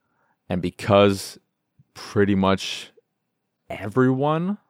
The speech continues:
like, I, I feel like ninety percent of that particular Discord got it on PlayStation four or maybe P C, it's just, there's no fun in chasing leaderboards or anything, so I, I didn't really care to try and do that.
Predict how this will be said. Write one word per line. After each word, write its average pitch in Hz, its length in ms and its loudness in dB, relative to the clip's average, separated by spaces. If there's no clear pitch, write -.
like, - 120 -6
I, 104 300 4
I 131 80 2
feel 143 200 2
like 120 140 4
ninety 113 280 2
percent 120 400 0
of 87 200 -4
that 92 220 2
particular 92 460 -2
Discord 104 560 0
got 95 180 2
it 98 60 4
on 92 140 2
PlayStation 95 540 -2
four 104 480 0
or 90 80 -8
maybe 85 440 -2
P 104 200 -4
C, 120 400 -4
it's 92 140 -2
just, - 280 -8
there's 101 160 -2
no 117 140 6
fun 113 360 2
in 95 140 0
chasing 95 460 0
leaderboards 82 480 -2
or 78 80 -4
anything, 85 560 -10
so 78 600 -4
I, 80 160 0
I 82 140 2
didn't 87 320 -2
really 85 260 -4
care 90 300 0
to 82 100 -4
try 85 220 -6
and 80 80 -4
do 80 100 -4
that. 82 320 -4